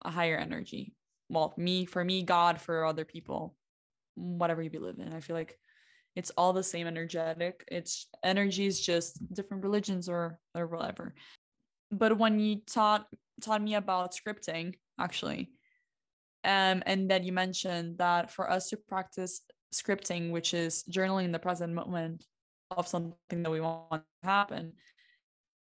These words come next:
we actually need to practice gratitude for the universe to understand that we are ready to receive more. But I didn't even do it because of that. I started making it because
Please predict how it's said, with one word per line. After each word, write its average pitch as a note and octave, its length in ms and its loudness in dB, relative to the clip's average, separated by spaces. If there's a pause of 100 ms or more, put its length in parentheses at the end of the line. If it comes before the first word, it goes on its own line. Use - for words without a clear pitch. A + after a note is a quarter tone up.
(1040)
we G#3+ 280 6
actually G3+ 320 4
need F#3 140 -2
to F#3+ 100 -2
practice F3+ 340 -6
gratitude E3+ 480 2
for E3 220 -2
the E3+ 80 -4
universe F3+ 400 -4
to F3+ 80 -6
understand E3 480 0
that D#3+ 240 0 (560)
we G3 260 0
are G3 140 6
ready F#3 220 2
to F3+ 180 -6
receive E3+ 320 -8
more. E3 340 0 (1900)
But A3+ 440 6 (260)
I A3 160 4
didn't C4 340 4
even B3+ 240 6
do A3+ 180 2
it C4+ 120 2
because G3+ 340 -6
of E3+ 140 -4
that. A#3+ 240 6
I F#3+ 80 2
started G3+ 400 0
making G3+ 360 -2
it A3+ 200 -2
because F3+ 640 -6